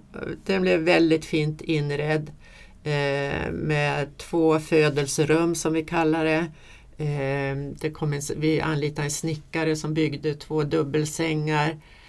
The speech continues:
Eh, väldigt enkelt, men annat, annat två, det såg väldigt lyxigt ut.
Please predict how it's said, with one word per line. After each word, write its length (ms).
Eh, 480
väldigt 540
enkelt, 720
men 200
annat, 360
annat 420
två, 260
det 160
såg 380
väldigt 340
lyxigt 480
ut. 500